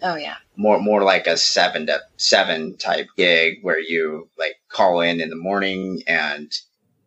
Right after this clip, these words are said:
Speaker 2: you're not done till they s-, say you're done type.
Speaker 1: Well, I was on call twenty-four hours a day. So I often got calls at eleven o'clock at night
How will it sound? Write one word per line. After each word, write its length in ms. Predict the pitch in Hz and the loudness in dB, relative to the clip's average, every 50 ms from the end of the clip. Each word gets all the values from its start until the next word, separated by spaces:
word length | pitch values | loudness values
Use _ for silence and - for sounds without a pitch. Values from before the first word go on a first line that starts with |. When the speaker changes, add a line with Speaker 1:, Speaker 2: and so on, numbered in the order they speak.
| _ _ | _ _
Speaker 2:
you're 160 | - 104 107 | -8 -4 0
not 260 | 104 95 90 - - | 2 2 2 0 2
done 320 | - 95 90 90 87 82 78 | 2 2 2 2 0 -2 -4
till 140 | - 92 85 | -6 -6 -2
they 240 | 90 87 82 78 78 - _ _ | -2 -2 -2 -2 -6 -10 _ _
s-, 360 | - - - - - - - - _ | -8 -6 -4 -4 -6 -8 -10 -14 _
say 320 | - - - - 113 110 | -6 -2 2 2 2 2
you're 200 | 104 90 82 80 | 2 0 -2 -2
done 400 | 78 82 78 73 71 69 78 90 _ _ _ _ _ _ _ | -2 -2 -2 -2 -4 -6 -10 -18 _ _ _ _ _ _ _
type. 380 | - - - 73 - - - _ _ _ _ 226 214 | -8 -6 -4 -4 -6 -8 -10 _ _ _ _ -18 -10
Speaker 1:
Well, 160 | 214 214 208 | -4 0 2
I 120 | 208 214 | 4 4
was 160 | 220 226 220 220 | 4 2 2 2
on 160 | 190 180 175 - | 2 2 0 -4
call 460 | - - 220 247 277 254 190 170 170 | -2 2 4 6 6 6 6 4 0
twenty-four 420 | - - 190 175 247 - - 165 | -4 -8 -8 -8 -6 -4 -2 0
hours 260 | 160 165 170 170 175 | 0 0 0 -4 -8
a 80 | 170 156 | -10 -10
day. 280 | 165 165 - - 190 185 | -8 -6 -6 -6 -8 -6
So 200 | - - 196 180 | -2 0 2 4
I 220 | - 185 196 190 | 4 4 6 6
often 320 | 185 185 190 - - 190 185 180 | 4 4 2 -2 -6 -6 -2 0
got 200 | 185 165 - - | 0 0 0 0
calls 340 | - 202 190 180 175 175 175 | 0 2 2 2 2 0 -2
at 80 | - - - _ - | -4 -4 -6 _ -4
eleven 300 | 202 190 185 175 170 175 | 0 2 2 2 2 0
o'clock 300 | 170 - - 180 170 165 - 147 | -4 -2 0 0 0 2 0 -2
at 60 | - | -4
night 380 | 170 170 165 160 165 165 143 | -2 -2 0 0 0 -2 -4